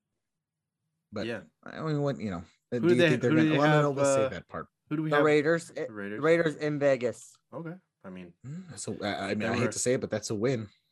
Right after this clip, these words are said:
Speaker 2: There were more, there
Speaker 1: Guys,
Speaker 2: were
Speaker 1: by
Speaker 2: more
Speaker 1: the way,
Speaker 2: Chiefs fans than Raiders fans at the game,
Speaker 1: I'm just
Speaker 2: apparently.
Speaker 1: parking my train, period. I'm not
Speaker 2: Yeah.
Speaker 1: getting on any
Speaker 2: Yeah,
Speaker 1: train.
Speaker 2: nope.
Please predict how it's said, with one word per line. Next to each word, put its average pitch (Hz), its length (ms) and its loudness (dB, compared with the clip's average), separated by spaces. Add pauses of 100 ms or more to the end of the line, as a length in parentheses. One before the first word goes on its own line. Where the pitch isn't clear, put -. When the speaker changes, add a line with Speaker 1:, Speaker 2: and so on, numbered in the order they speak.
(200)
Speaker 2:
There 104 100 -6
were 107 80 -6
more, 120 480 -4
there 107 80 -12
Speaker 1:
Guys, 170 280 6
Speaker 2:
were 117 40 -6
Speaker 1:
by 175 120 8
Speaker 2:
more 175 80 8
Speaker 1:
the 175 80 6
way, 180 160 4
Speaker 2:
Chiefs 175 100 -2
fans 120 380 -6
than 104 360 -10
Raiders 113 340 -8
fans 95 340 -8
at - 60 -20
the 104 60 -16
game, 98 320 -10
Speaker 1:
I'm 220 160 2
just 214 180 0
Speaker 2:
apparently. - 40 -18
Speaker 1:
parking 139 380 2
my 127 100 2
train, 123 520 -2 (520)
period. 127 540 4
I'm 170 200 4
not 180 120 6
Speaker 2:
Yeah. 117 180 2
Speaker 1:
getting 147 220 2
on 131 160 2
any 139 160 -2
Speaker 2:
Yeah, 107 120 0
Speaker 1:
train. 120 220 0
Speaker 2:
nope. 110 260 -4